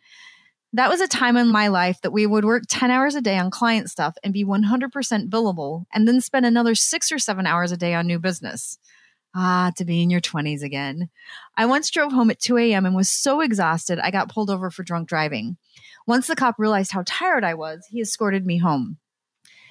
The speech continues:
The next morning, I walked into the office to find one of those memos sitting on my desk. To say it was crushing is putting it mildly, but I thought that's how you communicated bad news. So when I started my agency and was, quote,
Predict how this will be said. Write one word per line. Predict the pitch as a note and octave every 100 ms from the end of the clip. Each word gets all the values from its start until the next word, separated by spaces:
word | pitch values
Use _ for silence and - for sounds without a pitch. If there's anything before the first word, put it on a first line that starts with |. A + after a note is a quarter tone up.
| - -
The |
next | A#3 D4 -
morning, | B3 A#3+ A#3
I | -
walked | G3 G3+ -
into | B3+
the | C4 B3
office | F#3 G3+ F#3+
to | G#3+
find | G#3+ G3+
one | G3 G#3
of | G#3+
those | A#3
memos | G#3+ F#3+ F#3+ F3+
sitting | G3 F3+ E3+
on |
my | D#3+ D#3
desk. | - F2 - - _ _ _ _ -
To | A3+
say | - A#3+ D4
it | -
was | C4
crushing | - - A3 G#3+ D#4 D#4+ F4 E4+
is | - G3
putting | - A3+ G#3
it | G3
mildly, | F#3 F3+ F3 D#3+ D#3+ D3+ A#2+ D#3 - _ _ _ -
but | F3+ G3
I | D4
thought | F#4+ A4 -
that's | D#4+ -
how | D#4
you | D#4 C#4+
communicated | - C#4 G4 G#4+ A#3 D#3+
bad | D3+ C#3 C3+
news. | D3 A#2 D#2+ - - _ _ _ - - G3
So | - C4+
when | C#4
I |
started | C#4 C#4+ C4+
my | A#3+ B3+ G4
agency | C4+ F#3+ F#3+ - F#3+ G3+ G3
and | G3 G3+ G3
was, | F#3+ F#3
quote, | G3 - A3 G3+ G#3